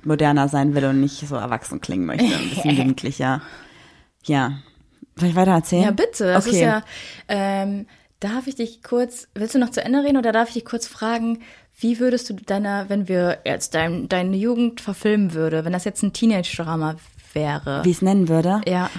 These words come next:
Speaker 1: Kann ich das am Ende machen? Dann
Speaker 2: Weil
Speaker 1: hab
Speaker 2: so
Speaker 1: ich
Speaker 2: nennen wir dann die Folge.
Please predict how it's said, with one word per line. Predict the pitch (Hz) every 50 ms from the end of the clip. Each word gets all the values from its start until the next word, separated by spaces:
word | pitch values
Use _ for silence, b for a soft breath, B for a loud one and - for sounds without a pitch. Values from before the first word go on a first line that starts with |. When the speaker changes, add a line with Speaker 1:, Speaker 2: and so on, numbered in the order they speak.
| -
Speaker 1:
Kann | - 208 208
ich | 208
das | - 202 - 190
am | 180
Ende | 143 196 196 180
machen? | 170 165 170 175 160
Dann | 160 160
Speaker 2:
Weil | 160 - -
Speaker 1:
hab | 180
Speaker 2:
so | 190 233 262 285 311 359 381
Speaker 1:
ich | 370 - - -
Speaker 2:
nennen | 233 233 233 226
wir | 226
dann | 220 220 220
die | 214 208
Folge. | - - - 202 185 180 175 170 170 165 170 170